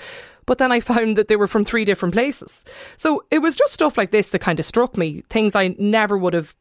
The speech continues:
considered previously. Obviously, things like my usual go-to stuff that I never even notice I probably buy all of the time, like your peppers, your chilies, your green beans, all the staples in my basket.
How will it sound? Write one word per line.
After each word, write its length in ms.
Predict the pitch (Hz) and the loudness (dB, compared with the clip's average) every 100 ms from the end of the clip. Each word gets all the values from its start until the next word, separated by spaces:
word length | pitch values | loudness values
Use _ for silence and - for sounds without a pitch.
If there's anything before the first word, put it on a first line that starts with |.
| - | -4
considered 500 | 190 165 190 165 151 | -2 0 0 -2 -2
previously. 640 | - 208 196 165 - - - - - | 0 0 -2 -6 -8 -10 -12 -20 -4
Obviously, 560 | - 269 220 185 - 143 | 0 2 2 0 0 -6
things 280 | 190 185 175 | 0 0 0
like 200 | 165 190 | -2 0
my 80 | 185 | 2
usual 520 | 196 233 220 190 165 | 4 4 2 0 2
go-to 380 | 208 190 185 165 | 2 2 0 -2
stuff 320 | - 269 - | 2 0 0
that 100 | 269 | -2
I 60 | 269 | 0
never 280 | 294 302 262 | 0 0 0
even 280 | 180 170 | 0 2
notice 360 | 190 311 330 262 | 2 2 2 0
I 80 | 196 | 0
probably 400 | 214 196 180 170 | 0 0 0 0
buy 220 | 170 165 | 0 2
all 200 | 185 277 | 4 4
of 60 | 202 | 0
the 60 | |
time, 320 | 185 180 170 | 0 0 0
like 160 | 160 - | -2 -4
your 80 | 160 | -4
peppers, 520 | 220 233 226 220 185 | -2 -2 0 -2 -4
your 100 | 156 | -6
chilies, 460 | - 220 214 214 165 | -2 0 0 -2 -4
your 120 | 151 | -4
green 300 | 196 226 220 | 0 0 0
beans, 380 | 208 208 208 202 | 0 0 -2 0
all 200 | 214 226 | 0 0
the 100 | 202 | -2
staples 400 | 202 202 196 165 | -2 -2 -2 -4
in 80 | |
my 100 | 170 | -2
basket. 460 | 160 180 185 - 160 | 0 0 -2 -4 -6